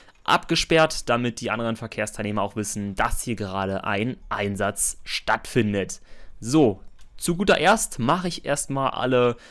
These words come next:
Gerätefächer auf. Das macht man natürlich auch so, wenn man am Einsatzort eingetroffen ist. Das könnte jetzt ein bisschen länger dauern, denn ich hab mir,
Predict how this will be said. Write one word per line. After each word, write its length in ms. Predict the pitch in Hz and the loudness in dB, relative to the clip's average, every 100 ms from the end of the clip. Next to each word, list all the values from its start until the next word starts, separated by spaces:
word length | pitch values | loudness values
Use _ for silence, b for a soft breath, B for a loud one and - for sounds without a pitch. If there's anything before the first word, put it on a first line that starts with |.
| B B | B B
Gerätefächer 720 | - 107 104 151 151 143 135 120 | -8 -4 2 2 2 -2 0 2
auf. 180 | 131 | 2
Das 300 | 113 117 117 | 2 0 0
macht 260 | 113 131 - | 0 0 0
man 100 | 131 | -4
natürlich 380 | 117 - 120 113 | -4 -2 -4 -2
auch 120 | 117 | -4
so, 340 | 120 117 113 - - - _ - _ - - | 0 0 0 -6 -20 -20 _ -20 _ -20 -16
wenn 180 | 117 110 | -8 0
man 140 | 107 104 | 0 0
am 120 | 98 | -2
Einsatzort 460 | 107 107 104 98 | -2 -2 -4 -8
eingetroffen 480 | - 131 135 123 120 | -4 -4 -2 -2 -2
ist. 380 | 113 117 - - B B B B | -2 -4 -6 -12 B B B B
Das 240 | - - | -8 -8
könnte 160 | - 110 | -4 -4
jetzt 100 | 107 | -2
ein 40 | |
bisschen 220 | 107 104 101 | -2 -2 0
länger 240 | 120 139 | 2 4
dauern, 340 | 120 127 123 | 4 6 4
denn 120 | 110 107 | 0 -4
ich 440 | - - - - b b b b | -6 -6 -8 -10 b b b b
hab 180 | - 139 | 0 0
mir, 440 | 156 139 135 135 | 4 6 8 8